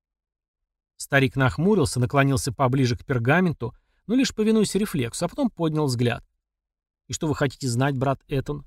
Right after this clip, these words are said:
наконец спросил бывший ризничий. «Что вам может сказать старый Бардо?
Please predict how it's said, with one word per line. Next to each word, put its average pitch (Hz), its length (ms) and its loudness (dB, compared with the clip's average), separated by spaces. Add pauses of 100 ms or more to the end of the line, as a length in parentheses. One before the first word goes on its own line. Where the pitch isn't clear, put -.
(100)
наконец 131 360 -2
спросил 127 420 -2
бывший 123 340 -2
ризничий. 120 540 -4 (500)
«Что - 180 0
вам 240 120 4
может 202 240 2
сказать 208 340 0
старый 190 320 0
Бардо? 160 440 2